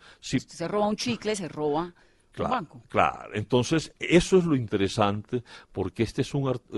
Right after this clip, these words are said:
Speaker 1: este es un descubrimiento sensacional de hace más o menos unos cuatro años, de cómo el cerebro se acostumbra al ilícito. Entonces, ¿qué es lo que nosotros tenemos que hacer?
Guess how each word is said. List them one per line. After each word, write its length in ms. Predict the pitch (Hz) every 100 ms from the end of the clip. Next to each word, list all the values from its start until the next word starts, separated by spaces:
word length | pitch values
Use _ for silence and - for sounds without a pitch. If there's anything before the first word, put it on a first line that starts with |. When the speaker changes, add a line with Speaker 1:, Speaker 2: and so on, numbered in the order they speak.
| 117 117
Speaker 1:
este 220 | - 127
es 140 | -
un 80 | 135
descubrimiento 800 | 127 - - 98 87 92 101 117 120
sensacional 920 | 117 98 - 90 - 87 87 85 98 - - -
de 260 | 110 95 92
hace 300 | 95 117 98
más 240 | 95 -
o 80 | 95
menos 340 | 95 101 -
unos 280 | 107 98 -
cuatro 460 | - 98 98 104 87
años, 280 | 90 95 - - -
de 200 | 113 -
cómo 400 | - 147 151 156
el 80 | 151
cerebro 640 | - 117 104 107 107 113 - -
se 180 | - 110
acostumbra 720 | 92 87 - 120 107 95 98
al 100 | 92
ilícito. 480 | 95 110 90 - - _ -
Entonces, 320 | _ 131 208
¿qué 140 | - 214
es 40 |
lo 140 | 233
que 120 | 220 165
nosotros 400 | 143 175 202 -
tenemos 360 | 156 175 180 -
que 120 | 135
hacer? 340 | - 190 -